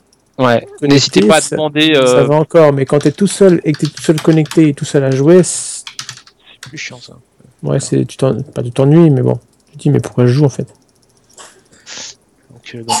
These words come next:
Speaker 1: euh, voilà, n'hésitez pas à demander si vous voulez rejoindre des parties, euh.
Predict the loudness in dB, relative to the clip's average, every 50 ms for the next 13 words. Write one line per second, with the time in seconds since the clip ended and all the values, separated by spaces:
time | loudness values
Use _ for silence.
0 | -6 -8 -10 -10 -10 -12 -12 -10 -6 -2 -2 -2 -2 -2 -6 -12 -14 -16 -8 -6
1 | -4 -4 -4 -4 -4 -4 -4 -4 -6 -6 -10 -10 -10 -10 -10 -10 -10 -12 -12 -16
2 | -20 -18 -18 -20 -20 _ _ _ _ -14 -12 -10 -10 -10 -10 -10 -12 -8 _ -6
3 | -8 -6 -10 -14 -12 -10 -10 -8 -10 -10 -12